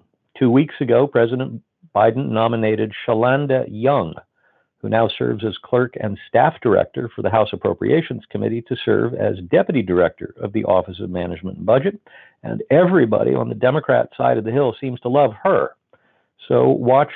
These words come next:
her get bumped up a grade. She'll get confirmed with eighty votes in the Senate. So Tanden is toast. Meanwhile, Senate Republicans appear to be settling on Javier Becerra's nomination to serve as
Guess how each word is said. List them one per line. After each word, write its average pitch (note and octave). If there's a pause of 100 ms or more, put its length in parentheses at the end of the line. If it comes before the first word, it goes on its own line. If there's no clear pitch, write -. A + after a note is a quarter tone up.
her C3
get A#2
bumped A2+
up G#2+
a G2
grade. F2+ (380)
She'll E3
get C3
confirmed A2
with A#2+
eighty F#2+
votes G#2
in -
the G#2
Senate. - (220)
So A2 (120)
Tanden B2
is G2 (140)
toast. - (720)
Meanwhile, D3
Senate C3+
Republicans B2+
appear B2+
to A#2+
be A2+
settling B2+
on A#2
Javier A#2+
Becerra's C#3+
nomination G2+
to -
serve A#2
as G#2+